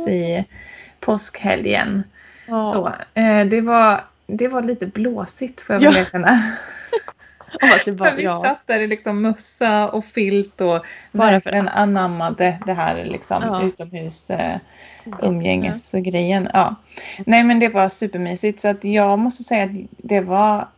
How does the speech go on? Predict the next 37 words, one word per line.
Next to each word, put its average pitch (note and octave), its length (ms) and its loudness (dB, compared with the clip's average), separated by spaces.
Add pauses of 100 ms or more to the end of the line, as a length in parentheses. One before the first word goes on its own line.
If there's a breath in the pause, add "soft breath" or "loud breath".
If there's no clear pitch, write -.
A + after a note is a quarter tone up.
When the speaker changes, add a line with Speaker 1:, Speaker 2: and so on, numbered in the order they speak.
(460)
Speaker 2:
lyxigt A3+ 540 -6
med F3 100 -6
lite F#3 200 -6
ledigt. G#3 720 -2
Alltså, G#3+ 180 0
vi G3+ 140 0
har G#3+ 60 2
ju A#3+ 60 0
fixat C4 340 -6
Speaker 1:
Mm. G3+ 60 -4
Speaker 2:
klart, G3 360 0
eh, F#3+ 180 2 (360 loud breath)
jag B3 180 2
ska B3+ 100 -4
ju B3+ 80 4
ha G#3 340 4
ett G3+ 220 -4
eget F3+ 400 0
liksom F3 540 -4 (640 loud breath)
motsvarande F#3 580 2
ditt F3 280 -8
kontor. F3+ 540 -6
Nej, A3 120 4
men A3+ 180 6
alltså G#3+ 200 2
pysselrum G#3 720 0
Speaker 1:
Ja. F#3 60 -4
Speaker 2:
där F#3+ 120 4
nere G#3 460 4
i C4 80 -4
Speaker 1:
Ja, B3+ 60 0
Speaker 2:
huset. - 360 0
Speaker 1:
just. - 200 -8
Speaker 2:
Ja. A3 560 -4 (440 loud breath)
Så - 160 -2
att A3 140 -2
det B3+ 200 4